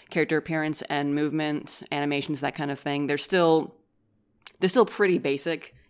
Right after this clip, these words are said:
animation-wise, and some of them kind of look laughably stiff in, like, when they're trying to do, like, fast movements or, or,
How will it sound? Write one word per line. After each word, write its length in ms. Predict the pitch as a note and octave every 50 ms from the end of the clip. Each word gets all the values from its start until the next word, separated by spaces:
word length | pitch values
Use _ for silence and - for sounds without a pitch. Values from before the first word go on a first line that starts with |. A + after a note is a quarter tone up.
| _ - -
animation-wise, 880 | E3 D#3 D#3 D#3 D3+ D3 - D#3+ D#3+ D#3 D#3 D3+ D#3 D#3 D#3 D#3 D3+
and 100 | D3 C#3+
some 140 | - - D#3
of 80 | D3+ D3
them 240 | D3 C#3+ C#3+ C#3+ -
kind 200 | - D#3 D3+ D3+
of 100 | - C#3+
look 200 | C#3+ C#3+ C#3+ -
laughably 840 | - D3 D3 C#3+ C#3 C#3+ - D#3 C#3 - D3 D3 C#3+ C#3 C#3 C#3 C3+ - - - - - - - - _
stiff 720 | - - - - - D#3 D3+ D3+ - - - - - - _ _ _ _ _ _ _ -
in, 320 | D3+ D3 C#3+ C#3 C#3 C#3
like, 220 | C#3 C#3 C3+ B2+
when 80 | C#3+ C#3
they're 100 | C#3 C3+
trying 240 | - D3+ D3 C#3 C#3
to 60 | C3+
do, 340 | C3+ D3 C#3+ C#3 C#3 C3+ C3+
like, 340 | C3+ C3+ C#3 C3+ C3+ - -
fast 360 | - - D#3 C#3 C3+ - -
movements 480 | D#3 C#3+ C#3+ C#3 D3 C#3+ C#3+ C#3+ - -
or, 220 | C3+ C3 C3 - -
or, 220 | C#3 C3 C3 D3